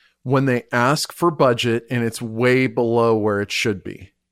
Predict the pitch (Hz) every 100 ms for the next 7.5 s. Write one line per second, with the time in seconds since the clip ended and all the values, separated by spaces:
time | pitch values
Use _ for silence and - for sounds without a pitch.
0 | _ _ _ _ _ - 117 123 147 214
1 | 226 151 104 104 131 160 _ _ _ -
2 | 127 - 156 156 175 160 143 139 131 120
3 | 107 139 151 107 98 120 _ _ _ _
4 | _ _ 123 135 139 139 127 151 180 -
5 | 127 113 117 117 123 127 - - 147 160
6 | 165 156 123 135 135 135 117 117 120 -
7 | 127 131 - 71 71